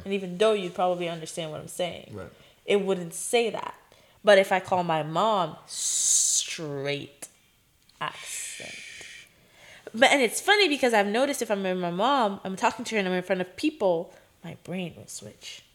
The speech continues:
Speaker 1: It's so
Speaker 2: It's an
Speaker 1: weird.
Speaker 2: adaptation.
Speaker 1: Yeah, and I hate it. So people who I see who refuse to speak English in America, I'm just like,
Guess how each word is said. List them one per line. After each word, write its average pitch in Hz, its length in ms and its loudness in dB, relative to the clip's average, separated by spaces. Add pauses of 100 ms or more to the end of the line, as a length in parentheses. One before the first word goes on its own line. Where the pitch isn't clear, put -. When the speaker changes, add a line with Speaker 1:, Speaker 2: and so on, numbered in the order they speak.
(220)
Speaker 1:
It's 185 200 -6
so 285 540 6
Speaker 2:
It's 214 100 0
an 233 60 0
Speaker 1:
weird. 233 200 0
Speaker 2:
adaptation. 117 420 -8 (360)
Speaker 1:
Yeah, 208 680 2 (200)
and 202 120 -4
I 180 60 -4
hate 320 480 4
it. 269 240 4 (180)
So 247 160 8
people 349 540 4
who 311 100 6
I 277 160 8
see 285 480 2 (220)
who 277 240 6
refuse 339 600 10
to 320 60 2
speak - 400 2
English 262 400 2
in 226 80 -2
America, 247 520 4
I'm 214 220 2
just 226 220 -2
like, 214 240 -2